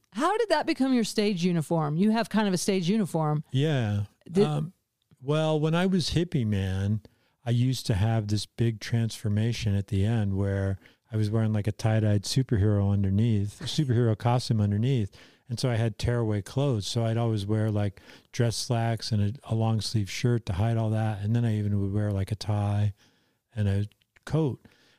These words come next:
Speaker 2: And then I just got tired of doing that transformation all the time, but I really liked wearing the slacks and a shirt. So that's sort of how it became my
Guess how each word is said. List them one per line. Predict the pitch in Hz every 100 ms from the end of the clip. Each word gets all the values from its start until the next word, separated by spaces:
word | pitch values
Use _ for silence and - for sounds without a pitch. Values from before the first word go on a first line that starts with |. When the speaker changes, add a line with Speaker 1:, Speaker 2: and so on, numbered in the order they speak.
| -
Speaker 2:
And | 127
then | 147 147
I | 147
just | 139 113
got | - 98
tired | - 127 120
of | 101
doing | 113 107
that | 104 104
transformation | - 113 110 - 101 113 - 104
all | 98
the |
time, | 98 107 104 104
but | 98 110
I |
really | 110 113 110 107
liked | 104 107 -
wearing | 107 101
the | 98
slacks | - - 101 101 -
and | 98
a |
shirt. | 92 - 110 98 -
So | -
that's | 98 104 -
sort | 104 95
of |
how | 92 92
it |
became | 95 - 104 95
my | 92 95